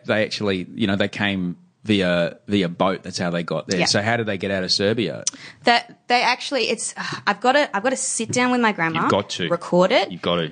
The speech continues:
Speaker 2: But anecdotally, like, from my dad and a little bit from my grandma, what I know is that her mother, who was a single mum at the time, she had two older boys. They were both conscripted for the war.
Speaker 1: Hmm.
Speaker 2: One came back. Um, no, one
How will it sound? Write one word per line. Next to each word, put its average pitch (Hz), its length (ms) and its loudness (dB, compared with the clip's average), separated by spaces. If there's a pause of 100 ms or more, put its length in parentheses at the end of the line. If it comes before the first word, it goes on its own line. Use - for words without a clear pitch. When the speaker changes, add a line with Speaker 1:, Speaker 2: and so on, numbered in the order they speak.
(140)
Speaker 2:
But 185 260 2
anecdotally, 208 640 -2
like, 180 140 0
from 185 160 -8
my 175 80 0
dad 170 400 2
and 180 100 -8
a 208 40 -8
little 220 180 0
bit - 100 -4
from 180 140 -8
my 165 100 0
grandma, 160 500 0
what 175 160 2
I 170 120 2
know 160 420 2
is 170 160 -2
that - 380 -2
her 202 220 4
mother, 175 460 0 (300)
who 185 120 4
was 180 120 2
a 175 40 -2
single 180 260 2
mum 156 160 4
at - 60 -8
the - 60 -4
time, 180 440 0 (340)
she 202 320 4
had 180 280 2 (120)
two 226 240 2
older 175 260 2 (300)
boys. 233 540 0
They 185 120 4
were 175 80 6
both 175 400 0
conscripted 185 640 0
for 180 140 -2
the 165 100 0
war. 175 300 4
Speaker 1:
Hmm. 196 240 2 (100)
Speaker 2:
One 208 340 2
came 180 220 -4
back. 226 540 -4 (420)
Um, 165 460 2
no, 196 240 0 (400)
one 247 440 2